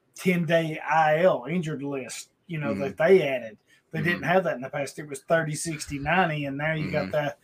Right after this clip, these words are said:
Speaker 1: ten-day, uh, I L, and I think that's kinda what this injured list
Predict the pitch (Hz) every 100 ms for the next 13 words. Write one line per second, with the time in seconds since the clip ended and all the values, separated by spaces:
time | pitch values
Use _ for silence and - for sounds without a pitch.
0 | _ _ _ _ - 185 170 170 165 156
1 | 151 147 143 - _ _ - 156 156 156
2 | 185 165 151 147 160 151 156 151 180 165
3 | 151 165 170 165 156 - - _ _ _
4 | - - 175 175 175 156 160 170 160 -